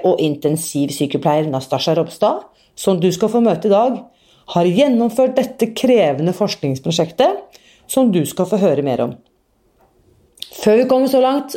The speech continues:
så vil jeg gjerne ta med en tilbakemelding fra Sol, som har skrevet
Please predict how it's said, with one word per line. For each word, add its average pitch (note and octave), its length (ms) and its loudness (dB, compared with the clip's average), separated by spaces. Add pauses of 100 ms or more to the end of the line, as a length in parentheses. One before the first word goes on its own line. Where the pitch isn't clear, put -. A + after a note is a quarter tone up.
så E3+ 240 0
vil D#3+ 140 2
jeg E3 100 2
gjerne D3+ 320 0
ta E3+ 140 2 (100)
med C#3 280 -2
en D3+ 140 -6
tilbakemelding D3+ 640 -2
fra C3+ 220 0
Sol, F#4 380 2 (600)
som F#3+ 280 0
har A#3 120 2
skrevet G3 760 0